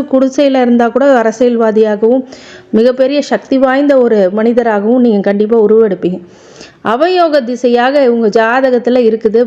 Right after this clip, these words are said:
பட்சத்துல இந்த சனி திசை உங்களுக்கு மிகப்பெரிய கெடுதலை கொடுத்துரும். பொருளாதார விஷயத்துல வாஷ் அவுட் பண்ணிடும். முழுக்க பணத்தை இருக்கிறத கரைச்சிரும், மைனஸ்ல கொண்டு போயிடும். இல்ல சனி திசை வந்து எனக்கு ரொம்ப நல்லது பண்ணணும்னா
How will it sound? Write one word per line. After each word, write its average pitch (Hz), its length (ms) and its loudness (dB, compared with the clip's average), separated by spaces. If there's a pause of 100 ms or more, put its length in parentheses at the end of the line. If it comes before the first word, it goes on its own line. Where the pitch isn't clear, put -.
பட்சத்துல 202 540 -2
இந்த 247 100 0
சனி 233 360 0
திசை 233 320 -2
உங்களுக்கு 208 460 -2
மிகப்பெரிய 240 540 0
கெடுதலை 247 480 -2
கொடுத்துரும். 190 420 -6 (500)
பொருளாதார 277 600 2 (400)
விஷயத்துல 233 520 0
வாஷ் 226 300 -2
அவுட் 220 180 -4
பண்ணிடும். 190 280 -4
முழுக்க 269 540 0
பணத்தை 262 400 -2
இருக்கிறத 226 400 0
கரைச்சிரும், 226 520 -2
மைனஸ்ல 214 480 -2
கொண்டு 190 200 -4
போயிடும். 175 300 -6 (520)
இல்ல 277 440 0
சனி 240 320 -2
திசை 277 340 0
வந்து 254 240 2
எனக்கு 254 280 0
ரொம்ப 226 260 0
நல்லது 247 380 0
பண்ணணும்னா 254 380 0